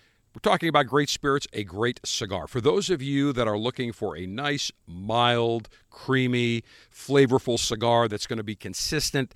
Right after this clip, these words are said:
it's not gonna break the bank, but it's gonna be a very pleasant cigar that'll go with this X O cognac, this Kirkland Tawny ten-year-old port,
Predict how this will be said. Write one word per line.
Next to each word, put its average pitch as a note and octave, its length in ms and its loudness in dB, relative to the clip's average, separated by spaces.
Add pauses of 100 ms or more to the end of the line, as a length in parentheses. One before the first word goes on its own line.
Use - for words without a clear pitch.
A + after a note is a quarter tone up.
(160)
it's - 140 -12
not D3+ 240 -2
gonna C#3+ 160 2
break A#2+ 320 -2
the A#2+ 80 -6
bank, A#2+ 480 -2
but B2 100 -10
it's - 80 -20
gonna D3 160 -4
be B2+ 120 0
a A#2 40 0
very D#3+ 240 0
pleasant C#3 400 -4
cigar A2+ 580 0 (260)
that'll A#2 180 -2
go A2 160 0
with G#2+ 160 -4
this G#2+ 180 -8
X G#2+ 220 -6
O F#2+ 100 -6
cognac, D3+ 640 -2 (260)
this - 180 -8
Kirkland A2+ 500 -2
Tawny A2+ 280 0
ten-year-old G#2 640 0
port, E3+ 340 2